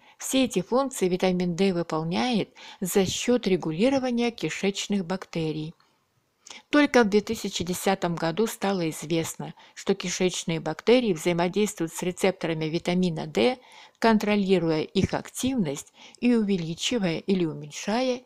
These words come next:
их действие. Я настоятельно рекомендовал бы вам проконсультироваться со специалистом, чтобы выяснить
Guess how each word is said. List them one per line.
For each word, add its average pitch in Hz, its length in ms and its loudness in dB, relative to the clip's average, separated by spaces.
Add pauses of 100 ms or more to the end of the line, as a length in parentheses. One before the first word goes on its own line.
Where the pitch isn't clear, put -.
(120)
их - 280 -8
действие. 160 720 -6 (800)
Я 269 240 0
настоятельно 269 760 0
рекомендовал 214 800 2
бы 180 180 -2
вам 214 380 2 (240)
проконсультироваться 233 1000 0
со 220 180 -6
специалистом, 196 920 -2
чтобы 208 320 4
выяснить 233 480 2